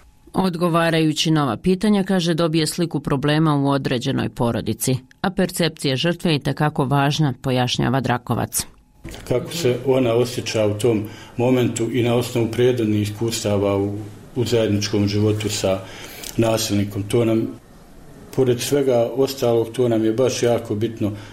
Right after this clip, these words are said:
Speaker 2: da se osoba izjasni, znači žrtva da se izjasni na koji način ona doživljava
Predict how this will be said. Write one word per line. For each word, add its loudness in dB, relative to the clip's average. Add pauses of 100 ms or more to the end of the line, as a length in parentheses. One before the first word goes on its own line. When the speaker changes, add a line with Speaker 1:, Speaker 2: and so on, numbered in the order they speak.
(120)
Speaker 2:
da 0
se -2
osoba 0
izjasni, 0
znači -2
žrtva 0
da 2
se -2
izjasni 0
na 0
koji 2
način 0
ona 2
doživljava -2